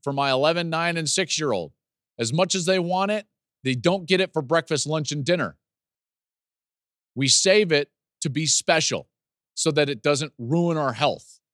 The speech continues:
It's the same thing with N I L. It's the same thing with transfer portal. We can do this, folks. College football can do this and put the guardrails on and put the limitations on that will benefit everybody. Programs will benefit.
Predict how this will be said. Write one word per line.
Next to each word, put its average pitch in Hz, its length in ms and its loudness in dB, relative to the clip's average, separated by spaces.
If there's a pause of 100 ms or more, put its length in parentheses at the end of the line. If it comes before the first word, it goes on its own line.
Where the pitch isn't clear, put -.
(140)
It's - 120 -10
the 143 100 -4
same 196 400 0
thing 175 320 0
with 117 220 -2
N 190 120 2
I 151 200 2
L. 120 200 0
It's 123 180 -4
the 120 100 -2
same 196 420 0
thing 165 380 -2 (260)
with 139 220 2 (120)
transfer 156 440 -2
portal. 92 420 -4 (400)
We 156 320 0
can 220 440 -2
do 214 220 0
this, 101 360 -4
folks. 95 420 -6
College 180 460 -4
football 135 680 -2 (380)
can 165 200 -2
do 180 180 0
this 135 240 0
and 104 180 -6
put 202 200 0
the 196 80 2
guardrails 131 720 2
on 110 160 -2
and 104 140 -4
put 185 160 -2
the 214 80 2
limitations 139 720 -4
on 110 220 -4
that 113 140 -4
will 117 140 -2
benefit 135 480 -4
everybody. 117 520 -2 (100)
Programs 151 580 2
will 104 80 -2
benefit. 87 460 -8